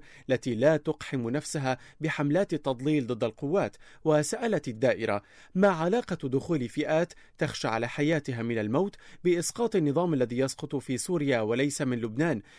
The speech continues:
والدليل أن حزب الله خرج من لبنان بأمر إيراني للدفاع عن النظام في سوريا."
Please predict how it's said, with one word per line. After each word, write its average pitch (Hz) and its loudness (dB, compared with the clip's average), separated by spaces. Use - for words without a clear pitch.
والدليل 120 2
أن 113 -6
حزب 113 -10
الله 135 0
خرج 127 0
من 120 2
لبنان 190 0
بأمر 143 2
إيراني 143 2
للدفاع 113 -2
عن 120 -2
النظام 117 -2
في 117 -12
سوريا." 113 -2